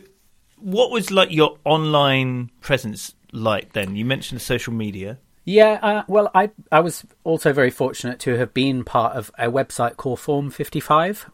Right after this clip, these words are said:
Speaker 2: which was a, a design blog, design site that started around the same time as It's Nice That. And, you know, it was one of the
Speaker 1: Mm.
Speaker 2: bigger design, um, online journal sites, did interviews and, um, reviews and that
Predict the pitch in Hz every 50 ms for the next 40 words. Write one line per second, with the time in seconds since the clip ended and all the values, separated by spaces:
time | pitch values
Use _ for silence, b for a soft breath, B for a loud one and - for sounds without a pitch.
0 | _ - 131 - - 143 131 113 123 120 120 123 - 131 113 139 123 135 147 143
1 | 139 135 123 - 123 113 110 107 104 - - B B B B B B B B -
2 | 117 107 123 123 123 113 101 - 123 113 110 110 - _ _ _ - 151 151 -
3 | - - 175 165 131 127 123 127 127 127 123 117 - - 131 120 117 - - 127
4 | 123 120 110 110 127 - - 143 123 123 123 - - 147 147 160 - _ _ _
5 | - 113 107 107 113 113 107 - - _ _ _ _ _ - - 117 117 117 -
6 | 127 127 113 139 147 135 131 120 - 117 107 107 127 127 113 120 117 110 107 117
7 | 110 104 110 110 113 110 110 110 104 - b b b b b b b b b b
8 | b b - 120 110 110 117 - 123 120 120 113 113 113 113 107 110 107 - -
9 | 139 - 120 110 107 110 107 - - - 117 110 110 110 - - - - - -
10 | - - 113 - - - 123 110 113 107 107 104 - - 120 110 110 110 107 101
11 | 98 110 107 107 107 107 - _ - - 107 104 101 104 104 104 - _ _ -
12 | - 117 117 110 101 117 117 113 107 - 113 110 113 -